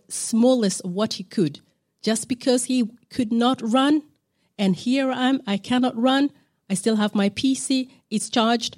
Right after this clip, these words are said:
I've still got Wi-Fi, uh, the toilet's not ten kilometers away, it's just a few crawls away, like hell, I can do it. <laughs> So that was, that was a personal inspiration to, um,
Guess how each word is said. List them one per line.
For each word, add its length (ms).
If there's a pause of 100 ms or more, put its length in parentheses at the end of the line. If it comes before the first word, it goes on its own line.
(320)
I've 180
still 400
got 240
Wi-Fi, 760 (340)
uh, 140
the 100
toilet's 500
not 220
ten 240
kilometers 540
away, 260
it's 200
just 200
a 60
few 260
crawls 440
away, 400 (320)
like 240
hell, 240
I 180
can 220
do 180
it. 240 (180)
<laughs> 1300 (260)
So 120 (360)
that 140
was, 360 (360)
that 160
was 180
a 40
personal 520
inspiration 840
to, 360 (400)
um, 480